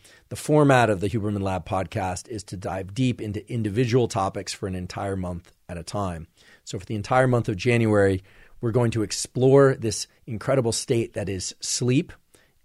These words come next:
and a related state, which is non-sleep deep rest, and what they do for things like learning,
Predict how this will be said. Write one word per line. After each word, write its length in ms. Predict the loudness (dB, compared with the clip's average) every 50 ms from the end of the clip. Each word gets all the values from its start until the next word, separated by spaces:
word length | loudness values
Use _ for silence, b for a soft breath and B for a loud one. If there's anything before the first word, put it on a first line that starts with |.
| _ -12
and 220 | -10 -8 -8 -8 -8
a 80 | -8 -6
related 520 | -6 -4 -2 0 2 2 4 4 4 2
state, 360 | 0 -6 -6 -4 -4 -4 -4 -6
which 220 | -8 -10 -10 -10
is 160 | -10 -10 -10
non-sleep 800 | -8 -8 -6 -4 -4 -4 -4 -6 -6 -6 -4 -4 -4 -4 -6 -10 -10
deep 280 | -8 -8 -8 -8 -4
rest, 440 | -2 -2 0 0 -2 -6 -10 -14 -18 -20 _ _ _ _ _ _ _ _ -20 -20 -16 -10 -6
and 300 | -4 -4 -2 -4 -6 -8 _ _
what 340 | -14 -4 2 2 2 2 2
they 180 | 2 2 2 2
do 420 | 2 4 8 8 10 10 8 6
for 260 | 2 0 0 0 0
things 320 | 0 -2 -6 -6 -6 -8 -6
like 240 | -6 -6 -6 -6 -4
learning, 520 | -2 0 0 2 0 0 -2 -4 -8 -10